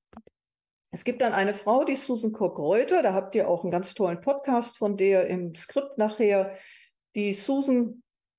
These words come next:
hat diese Stufenbeschreibung noch mal, ähm, verfeinert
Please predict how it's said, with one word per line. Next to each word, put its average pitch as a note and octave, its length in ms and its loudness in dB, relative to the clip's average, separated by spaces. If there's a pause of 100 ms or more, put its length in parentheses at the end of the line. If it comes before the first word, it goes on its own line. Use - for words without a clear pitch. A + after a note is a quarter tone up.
(240)
hat F#3+ 200 -4
diese F#3+ 180 0
Stufenbeschreibung G3 1200 2
noch G3+ 180 -4
mal, E3+ 380 2
ähm, E3 360 -2 (220)
verfeinert A#3 840 0